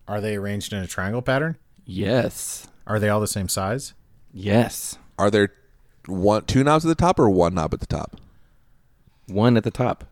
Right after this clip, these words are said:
Speaker 3: Okay, 'cause sometimes it's, like, two knobs and
Speaker 2: A,
Speaker 3: then one is,
Speaker 2: a
Speaker 3: like,
Speaker 2: triangle pattern.
Speaker 3: I know, no, no, I know, but sometimes, like, it's pointing to the side,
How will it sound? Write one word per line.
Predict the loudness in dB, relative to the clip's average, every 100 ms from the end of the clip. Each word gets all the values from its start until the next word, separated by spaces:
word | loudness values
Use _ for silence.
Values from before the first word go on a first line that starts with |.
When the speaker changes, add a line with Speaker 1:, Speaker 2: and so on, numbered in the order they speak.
| _ _ _ _ _ _ -12
Speaker 3:
Okay, | -6 -6
'cause | -2 0
sometimes | 2 2 2 2
it's, | 2
like, | 2 2 -2 -4
two | 0 2
knobs | 2 -2 -2 -2
and | -4
Speaker 2:
A, |
Speaker 3:
then | -2 -4
one | -4 -4
is, | -2
Speaker 2:
a | -2
Speaker 3:
like, | 2
Speaker 2:
triangle | 2 4 4 2
pattern. | 4 2 2 4
Speaker 3:
I |
know, | 4
no, | 4 2
no, | 0
I | 0
know, | 4 4
but | 2
sometimes, | 2 2 2 2
like, | 2 0
it's | -8
pointing | -6 -4 -2 -4
to | -6
the | -6 -6
side, | -6 -4 -4 -4 -8